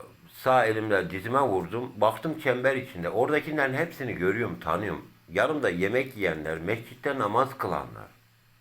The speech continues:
Ve en yakınımdaki insanlar o pusunun içindeydi, altmış kişi. Hepsini de tanıyorum. Çünkü karanlıkta onlar beni görmüyordu. İki kurşun yarası aldım.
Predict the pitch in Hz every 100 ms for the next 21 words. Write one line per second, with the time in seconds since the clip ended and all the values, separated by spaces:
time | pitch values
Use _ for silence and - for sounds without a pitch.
0 | _ _ _ _ _ - 78 131 170 156
1 | 131 131 123 120 120 147 123 120 120 139
2 | 117 - 95 - 113 117 82 87 82 98
3 | - 90 87 78 80 - - - 104 165
4 | - 156 165 - 101 85 98 85 73 -
5 | - - 123 131 117 104 101 107 - 117
6 | 98 95 82 82 92 101 95 76 76 98
7 | 98 123 - 90 - 110 85 80 - 85
8 | 82 139